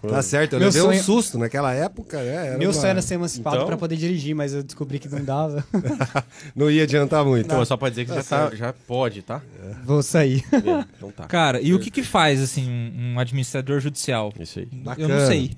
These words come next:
Speaker 1: bacana.
Speaker 4: <laughs>
Speaker 1: Boa pergunta, vamos lá. É, existem processos no judiciário que são de recuperação judicial e processos de falência, que aí vai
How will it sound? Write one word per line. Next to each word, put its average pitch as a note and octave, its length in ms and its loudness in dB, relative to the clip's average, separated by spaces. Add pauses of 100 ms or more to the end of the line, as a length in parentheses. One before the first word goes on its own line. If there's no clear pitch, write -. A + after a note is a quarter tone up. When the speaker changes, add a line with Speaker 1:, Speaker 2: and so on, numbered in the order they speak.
Speaker 1:
bacana. F3 720 2
Speaker 4:
<laughs> - 340 -18
Speaker 1:
Boa D3+ 160 0
pergunta, G#2+ 540 -2
vamos B2+ 260 0
lá. E2+ 160 -6 (560)
É, B2+ 380 -2 (160)
existem A#3 380 -2
processos F3+ 840 -4 (140)
no C#3 140 -2
judiciário C#3+ 600 -6
que F#3 120 -12
são E3+ 400 -4
de C3 100 -10
recuperação E3+ 720 -4
judicial D3+ 720 -10 (300)
e D3 80 -12
processos D#3+ 680 -8
de D3+ 120 -8
falência, A#2 760 -6
que C#3+ 100 -8
aí C#3+ 180 -2
vai E3+ 200 -4